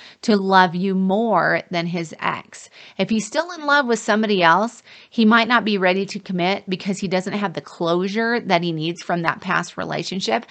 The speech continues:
And until he gets that closure, it can keep him from moving forward with you. Another reason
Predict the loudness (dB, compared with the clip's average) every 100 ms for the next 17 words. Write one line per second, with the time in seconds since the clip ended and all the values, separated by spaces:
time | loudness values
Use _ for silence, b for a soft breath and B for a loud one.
0 | B B 0 0 0 0 -2 -2 -4 -2
1 | 2 2 2 -2 -2 0 -2 -2 2 2
2 | 2 0 -2 -4 -4 -4 -4 -4 -2 -4
3 | -2 -4 -4 -6 -6 -6 -4 -4 -4 -6
4 | -6 -8 -8 -8 -10 -8 -8 -12 -18 _
5 | _ 0 4 4 4 0 -4 -2 -2 -2
6 | -2 -2 -2